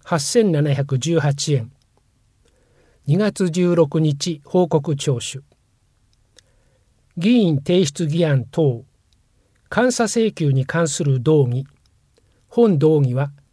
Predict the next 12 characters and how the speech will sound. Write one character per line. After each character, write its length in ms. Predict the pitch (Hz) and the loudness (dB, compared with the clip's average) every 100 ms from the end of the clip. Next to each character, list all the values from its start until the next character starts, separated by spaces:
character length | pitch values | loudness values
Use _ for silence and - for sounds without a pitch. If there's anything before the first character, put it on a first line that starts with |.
| - | -6
二 100 | 165 | -2
月 360 | 220 214 190 151 | -2 -2 -2 0
十 260 | 175 180 | 0 2
二 140 | 170 165 | 2 0
日 320 | 160 143 208 | -2 -4 -6
提 280 | - 147 139 | 0 2 2
出。 320 | - - 135 _ _ _ _ _ _ _ _ _ _ _ - | -2 -14 -16 _ _ _ _ _ _ _ _ _ _ _ -6
地 140 | 190 | 0
方 180 | 226 226 | 4 4
自 160 | 196 | 2
治 140 | 185 196 | -2 0
法 360 | 202 170 147 | 2 0 0